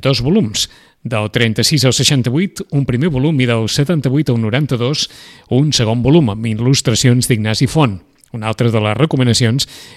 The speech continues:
per a aquestes festes. La catadora,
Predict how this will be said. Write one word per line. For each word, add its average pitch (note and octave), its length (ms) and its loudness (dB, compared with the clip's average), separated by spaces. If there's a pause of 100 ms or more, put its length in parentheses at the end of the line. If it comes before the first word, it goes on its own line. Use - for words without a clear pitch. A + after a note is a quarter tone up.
(100)
per A2 120 -4
a A2 60 -6
aquestes - 340 -4
festes. B2+ 420 2 (380)
La A#2 200 -2
catadora, B2+ 540 2